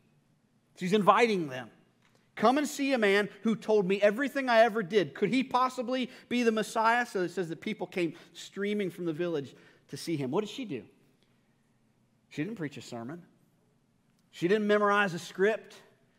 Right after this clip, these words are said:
She wasn't worried about if I, am I qualified or not. She wasn't, she wasn't too intimidated. She, she didn't lead anyone in a prayer. All she did is invited everyone, "Come and see a Savior who has changed my life." That was it.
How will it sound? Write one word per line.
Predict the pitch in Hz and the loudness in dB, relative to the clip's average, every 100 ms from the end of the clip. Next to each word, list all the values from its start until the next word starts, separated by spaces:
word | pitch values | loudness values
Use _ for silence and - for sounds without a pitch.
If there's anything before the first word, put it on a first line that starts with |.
| _ _ _ | _ _ _
She | - | -2
wasn't | 190 226 | 2 4
worried | 214 214 202 | 4 2 6
about | 208 202 | 6 6
if | 170 | 2
I, | 175 | 0
am | 185 | 0
I | 165 | -2
qualified | - 196 202 202 196 185 | -4 -6 -6 -6 -4 -4
or | 160 | 0
not. | 175 196 185 | 0 0 -4
She | 147 | -6
wasn't, | 170 202 190 - | -6 -6 -10 -18
she | - 139 | -14 -4
wasn't | 151 165 190 | -4 -4 -6
too | 214 | -6
intimidated. | 208 208 - 196 190 185 190 196 180 - - | -6 -6 -6 -4 0 0 2 0 -2 -16 -20
She, | - - 165 160 | -18 -6 -6 -6
she | - 147 | -6 0
didn't | 160 190 | 2 4
lead | 180 214 220 | 4 4 2
anyone | 220 214 208 | 2 2 2
in | 214 | 0
a | 214 | -2
prayer. | - 208 185 180 180 175 - - _ _ _ _ _ _ | -4 0 2 2 -2 -4 -12 -20 _ _ _ _ _ _
All | 123 175 | -6 -4
she | 202 220 220 | -4 -10 -4
did | 180 131 113 - | -2 -2 -6 -12
is | 127 123 | -12 -10
invited | - 117 110 131 151 175 170 175 180 | -10 -10 -6 -4 -2 -2 -4 -4 0
everyone, | 202 160 135 117 113 110 _ _ _ | 0 0 -6 -8 -12 -16 _ _ _
"Come | - 170 185 | -8 -4 -2
and | 196 190 | -4 -8
see | - 175 | -8 -6
a | 156 | -6
Savior | - 147 131 127 117 - | -4 -4 -2 -6 -10 -12
who | 143 | -10
has | 120 - | -10 -10
changed | 127 123 113 | -10 -10 -8
my | 120 | -10
life." | 110 98 - - _ _ _ _ _ _ _ _ - | -10 -12 -18 -20 _ _ _ _ _ _ _ _ -10
That | 127 | -10
was | 123 | -10
it. | 110 | -12